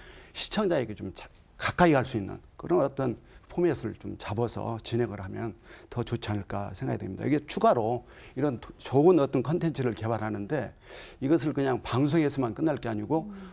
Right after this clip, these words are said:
Speaker 1: 어플리케이션화 할 수 있는 방안도 좀 우리가 고민을 해야 되지 않을까 생각이 됩니다. 이렇게 되면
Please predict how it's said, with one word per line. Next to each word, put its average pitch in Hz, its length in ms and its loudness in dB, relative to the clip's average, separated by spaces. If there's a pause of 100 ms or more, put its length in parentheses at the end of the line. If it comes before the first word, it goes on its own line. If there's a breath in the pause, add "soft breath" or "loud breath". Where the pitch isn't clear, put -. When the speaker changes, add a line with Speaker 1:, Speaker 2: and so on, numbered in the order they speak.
Speaker 1:
어플리케이션화 117 1000 2
할 110 220 -4
수 - 120 -6
있는 101 160 -4
방안도 107 440 -6
좀 139 260 -4
우리가 107 320 -8 (260 loud breath)
고민을 104 460 2
해야 143 160 0
되지 120 200 -2
않을까 101 500 -6
생각이 135 260 -4
됩니다. 98 300 -10 (320 loud breath)
이렇게 160 320 6
되면 117 480 2